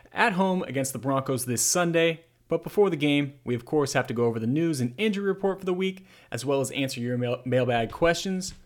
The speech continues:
So, let's get to it. The Raiders' offensive line has been a hot topic of discussion basically since last year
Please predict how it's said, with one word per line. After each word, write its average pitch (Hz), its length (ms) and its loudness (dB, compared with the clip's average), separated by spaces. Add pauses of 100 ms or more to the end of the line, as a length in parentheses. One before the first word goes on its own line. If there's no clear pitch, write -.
(140)
So, 190 380 0 (280)
let's 113 220 -4
get 113 200 -4
to 160 120 4
it. - 160 -6 (1120)
The 131 100 -4
Raiders' 208 320 0
offensive 156 480 0
line 120 280 2
has 110 100 -4
been 113 100 -2
a 107 80 4
hot 143 300 0
topic 123 320 0
of 104 80 -8
discussion 107 680 -4 (120)
basically 208 360 0
since 123 240 -2
last 113 320 0
year 107 140 -2